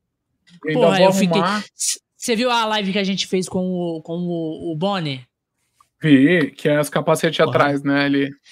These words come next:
Speaker 2: Nossa, o Bonnie é fudido em capacete, cheio de
Speaker 1: Um monte
Speaker 2: capacete lá,
Speaker 1: aí.
Speaker 2: cara.
Speaker 1: E foi o, foi, esse aqui foi o, o Carlos, que é do, do Resistência, que fez. É lá da turma dele lá.
Speaker 2: Uhum.
Speaker 1: Foi ele
Speaker 2: Eu
Speaker 1: que
Speaker 2: não
Speaker 1: fez
Speaker 2: vejo muito
Speaker 1: esse.
Speaker 2: boneco, sabe de quem?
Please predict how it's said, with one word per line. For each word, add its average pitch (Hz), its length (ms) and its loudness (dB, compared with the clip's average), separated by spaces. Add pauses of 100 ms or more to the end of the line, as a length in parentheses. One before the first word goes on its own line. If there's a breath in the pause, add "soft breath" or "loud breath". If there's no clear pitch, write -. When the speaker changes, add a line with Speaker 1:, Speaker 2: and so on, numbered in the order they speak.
(260 soft breath)
Speaker 2:
Nossa, 156 420 -6
o 160 40 -2
Bonnie 185 460 -2
é 220 40 -4
fudido 190 800 -4
em 175 80 -2
capacete, 156 720 -4
cheio - 400 -2
de 190 100 -4
Speaker 1:
Um 190 100 -6
monte 143 60 -2
Speaker 2:
capacete 147 420 0
lá, 147 100 2
Speaker 1:
aí. 160 60 -4
Speaker 2:
cara. 135 340 -6 (400)
Speaker 1:
E 180 80 0
foi 233 180 8
o, 196 180 8
foi, 196 220 -2
esse 190 220 2
aqui 208 240 -2
foi 247 200 4
o, 233 560 0
o 190 120 0
Carlos, 214 420 2
que - 100 -2
é 175 60 4
do, 180 180 2
do 180 80 0
Resistência, 196 460 -4
que - 80 -20
fez. 156 460 -4
É 156 80 -6
lá 147 180 2
da 160 80 0
turma 196 260 -2
dele 190 220 -2
lá. 151 220 -4 (840)
Speaker 2:
Uhum. 208 480 -2 (300)
Speaker 1:
Foi - 320 -4
ele 131 100 2
Speaker 2:
Eu 262 40 0
Speaker 1:
que 311 60 -4
Speaker 2:
não 330 60 0
Speaker 1:
fez 311 140 0
Speaker 2:
vejo 240 100 0
muito 269 160 -2
Speaker 1:
esse. 269 80 -2
Speaker 2:
boneco, 285 300 -2
sabe 277 240 -4
de 226 100 -4
quem? 196 480 -4